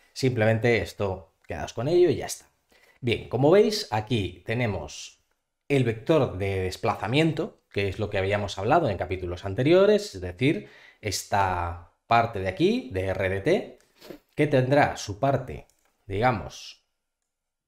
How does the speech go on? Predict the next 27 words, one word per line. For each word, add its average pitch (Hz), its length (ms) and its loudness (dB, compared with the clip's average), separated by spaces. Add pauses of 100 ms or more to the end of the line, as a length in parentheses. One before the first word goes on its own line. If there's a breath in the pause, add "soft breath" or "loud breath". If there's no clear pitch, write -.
(400)
X 131 380 -4
de 127 100 2
T, 165 460 0
es 92 120 -8
decir, 92 380 -8
esto 110 220 -8
es 101 60 -4
lo 104 100 -2
que 101 60 -2
nos 98 140 -4
va 107 120 0
a 107 40 0
decir 104 300 -2
la 87 140 -4
posición 90 500 -4 (100)
en 90 140 -6
este 117 320 -2
eje 156 420 -4
a 95 60 -6
lo 87 80 -4
largo 90 240 -4
del 120 140 0
tiempo, 190 520 2
y 175 280 -6
esto 196 600 -6 (400)
que 113 280 0
es - 400 -12